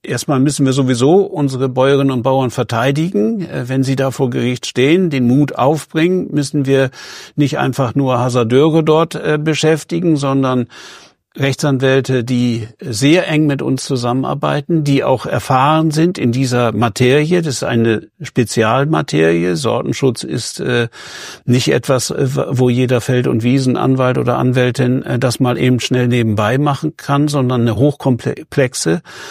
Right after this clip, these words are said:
Sache. Und deshalb, äh, haben wir uns, äh, mit, äh,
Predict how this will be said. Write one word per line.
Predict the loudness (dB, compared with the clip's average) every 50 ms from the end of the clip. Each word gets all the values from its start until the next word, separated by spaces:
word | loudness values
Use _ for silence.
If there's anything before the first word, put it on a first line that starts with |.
| -18 -6
Sache. | -2 -2 0 2 2 0 0 0 -2 -2 -2 -4 _ _ -20 -20 -20 -20 -20 -20 -20 -20 _ _
Und | 0 0 2 2
deshalb, | 0 0 0 0 0 0 -2 -6
äh, | -4 0 2 2 4 4
haben | 4 4 2 4
wir | 4 2 2 2
uns, | 2 0 0 0 -2 -6 -4
äh, | -2 0 0 2 2
mit, | 2 0 0 -2 -2 -6 -12 -10
äh, | -8 -6 -6 -6